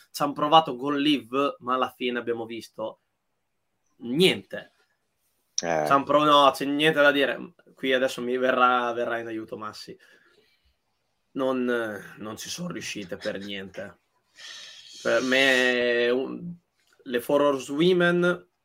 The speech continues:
Speaker 1: vabbè, Ronda, ma Ronda è lì di passaggio. Bianca Ria, e io sinceramente vo-, infatti voglio adesso vedere come gestiscono la, eh, Gonzalez slash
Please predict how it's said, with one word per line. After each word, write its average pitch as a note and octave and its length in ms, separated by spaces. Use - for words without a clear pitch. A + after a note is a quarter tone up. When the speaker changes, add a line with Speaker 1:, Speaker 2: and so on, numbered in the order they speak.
Speaker 1:
vabbè, B2 420
Ronda, C3+ 420
ma A#2 140
Ronda A#2+ 300
è - 20
lì A2+ 140
di A2 300
passaggio. C#3 800
Bianca B2+ 400
Ria, D3 360
e - 280
io A#2 240
sinceramente A#2+ 580
vo-, A2+ 120
infatti A2 260
voglio A2 220
adesso A2 380
vedere A2 400
come A2 240
gestiscono G#2+ 580
la, G#2 400
eh, G2+ 720
Gonzalez C3 760
slash B2 440